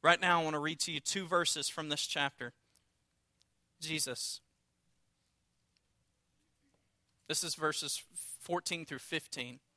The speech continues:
Jesus says, "I am the good shepherd. I know my own, and my own know me,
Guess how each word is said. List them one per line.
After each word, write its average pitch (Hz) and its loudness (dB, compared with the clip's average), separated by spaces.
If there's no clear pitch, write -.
Jesus 160 -2
says, 156 4
"I 185 10
am 190 6
the 170 2
good 165 0
shepherd. 165 2
I 190 12
know 214 8
my 220 12
own, 175 4
and 160 2
my 190 10
own 202 4
know 185 6
me, 180 0